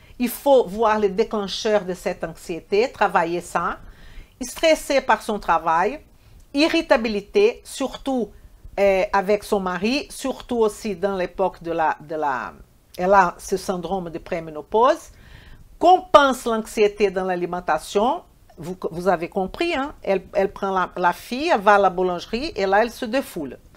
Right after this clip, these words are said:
Sommeil, difficulté d'endormissement, chute de cheveux, ongles cassantes, règles abondantes. Ah, elle a aussi des taches blanches. Règles abondantes à chaque trente jours. Elle a un flux abondant.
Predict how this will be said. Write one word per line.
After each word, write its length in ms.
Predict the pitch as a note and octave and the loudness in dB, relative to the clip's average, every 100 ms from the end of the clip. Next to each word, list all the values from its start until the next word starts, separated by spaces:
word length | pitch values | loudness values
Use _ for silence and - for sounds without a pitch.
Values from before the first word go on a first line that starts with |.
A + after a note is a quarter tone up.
| - - - - - | -20 -20 -20 -20 -20
Sommeil, 680 | - - D4+ D4 A#3+ F#3+ D#3 | -6 4 6 6 2 2 -4
difficulté 720 | E3 B3 C4 A#3+ B3 A3 A3 | -6 -4 -4 -6 -8 0 2
d'endormissement, 840 | G3+ F#3+ F#3 F3 E3+ - A3 A3 D#4+ - | 2 0 -2 -4 -6 -8 -4 -2 -4 -8
chute 400 | - C#4+ C#4 G#3 | -8 -4 -4 -2
de 100 | G#3+ | 0
cheveux, 520 | - F#3+ E3+ G#3 B3 - | 0 -2 0 0 0 -2
ongles 320 | A#3+ B3+ A#3 | -2 -2 -2
cassantes, 680 | G#3 F#3 - F3 F3+ A3+ A3+ - - - | -2 -2 -4 -8 -8 -8 -12 -16 -20 -8
règles 340 | F#3 C4+ B3+ | 2 4 4
abondantes. 560 | B3+ G#3+ G#3 F#3 A3+ A#3+ | 2 4 2 2 0 0
Ah, 220 | G#3+ G#3 E3 | 2 2 0
elle 180 | F#3+ G3+ | 0 6
a 80 | G#3 | 6
aussi 260 | G3+ G3+ F#3 | 6 2 -4
des 120 | G3+ | 4
taches 300 | G3 F#3+ F3 | 4 4 2
blanches. 520 | F#3 A#3+ E4+ - - - - - - - - | 2 2 0 -6 -12 -18 -20 -20 -20 -20 -6
Règles 300 | A3 C4+ C4 | 2 4 4
abondantes 680 | A#3+ A#3+ A3 G3 G3 F#3+ - - | 2 0 2 2 2 -2 -4 -2
à 100 | G3 | -2
chaque 580 | - G#3+ F#3+ - F3 - | 2 2 2 0 -10 -4
trente 280 | G#3+ F#3+ | -4 -4
jours. 460 | - F3 C#4 F4+ - - - - - | -4 -2 -2 -2 -10 -20 -20 -20 -14
Elle 180 | - G3+ | -2 2
a 40 | G#3+ | 2
un 80 | |
flux 320 | G#3 - B3+ C4+ | 0 -4 -6 -2
abondant. 640 | F3+ F3 F#3+ F#3 B3+ C#4 | -2 -2 -4 2 2 2